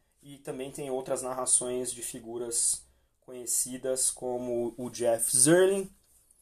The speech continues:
e a Gabby Dizon, que são envolvidos na produção do jogo.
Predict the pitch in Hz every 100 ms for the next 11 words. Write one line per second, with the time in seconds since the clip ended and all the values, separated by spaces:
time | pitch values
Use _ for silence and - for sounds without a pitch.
0 | _ - 139 143 131 117 120 123 127 117
1 | 127 110 110 95 87 _ _ _ _ _
2 | 110 - - 110 110 110 113 _ 113 113
3 | 110 107 107 113 - - 117 113 120 139
4 | 127 - 120 123 135 104 107 101 101